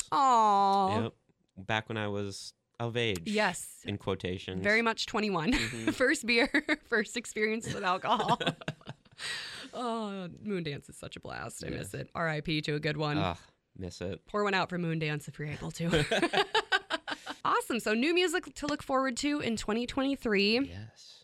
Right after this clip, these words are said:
Speaker 1: And anything else big on the horizon for you?
Speaker 2: No, just music. I'm, I'm really excited about this new batch of songs. Um, I feel like they, I, I kind of had this epiphany, like, two years ago, maybe during the pandemic,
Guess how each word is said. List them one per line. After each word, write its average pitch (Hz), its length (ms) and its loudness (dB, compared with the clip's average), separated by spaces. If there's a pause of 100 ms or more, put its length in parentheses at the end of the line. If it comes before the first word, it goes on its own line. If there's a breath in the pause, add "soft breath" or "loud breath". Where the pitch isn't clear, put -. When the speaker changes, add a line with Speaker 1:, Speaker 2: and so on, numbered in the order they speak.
(140)
Speaker 1:
And 208 300 -2
anything 233 340 0
else 240 180 -2
big 202 160 -2
on 254 120 0
the 247 80 -2
horizon 190 440 -2
for 330 160 -2
you? 403 160 -2 (500)
Speaker 2:
No, 131 100 -8
just 95 280 -8
music. 95 540 -6
I'm, 92 320 -4
I'm 90 180 -4
really 104 220 -2
excited 90 460 -2
about 85 200 -4
this 82 220 -8
new 82 140 -4
batch 76 560 -4 (100)
of 76 160 -6
songs. 80 760 -6 (140)
Um, 80 460 -10
I - 80 -6
feel 92 180 -8
like 82 180 -8
they, 80 380 -4 (540)
I, 98 160 -4 (100)
I 104 80 -4
kind 139 220 -2
of 135 80 -6
had 113 200 0
this 92 160 -4
epiphany, 90 560 -4
like, 80 220 -4 (340)
two - 160 -10
years 82 300 -6
ago, 87 180 -4
maybe 110 280 0
during 90 180 -2
the 80 60 -6
pandemic, 80 640 -6